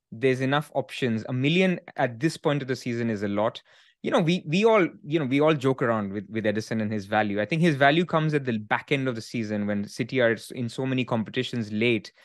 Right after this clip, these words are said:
then you get double after double after double, and you get s-,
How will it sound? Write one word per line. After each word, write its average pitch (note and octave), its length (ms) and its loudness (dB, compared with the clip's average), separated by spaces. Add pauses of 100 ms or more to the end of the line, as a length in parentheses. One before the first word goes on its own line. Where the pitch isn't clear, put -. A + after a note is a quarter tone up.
(240)
then A#2 120 0
you A#2+ 80 2
get G#2 200 0
double A#2+ 300 4
after A#2 200 0
double A2 320 0
after G#2+ 200 -4
double, G#2+ 360 0
and G#2 100 -2
you G#2+ 60 -2
get A#2+ 140 0
s-, - 200 -14